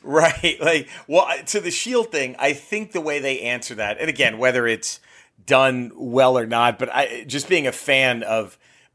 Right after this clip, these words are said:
both those characters so much since I was a kid, like, I, I kind of,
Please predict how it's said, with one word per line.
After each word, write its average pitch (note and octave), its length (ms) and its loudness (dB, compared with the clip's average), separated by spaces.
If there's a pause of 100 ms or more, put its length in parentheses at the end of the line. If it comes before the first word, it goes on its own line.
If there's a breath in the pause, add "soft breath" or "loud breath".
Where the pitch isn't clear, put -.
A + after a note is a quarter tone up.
(120)
both E3 260 4
those C#3 180 -2
characters A#2 400 -2
so A#2 260 -2
much A#2 300 -2
since G#2+ 200 -8
I G#2+ 80 -4
was F2+ 120 -12
a F#2 60 -18
kid, G3 420 0 (340 soft breath)
like, A#2+ 380 0
I, C3 340 4
I C3+ 140 4
kind D#3 300 0
of, C3+ 120 -2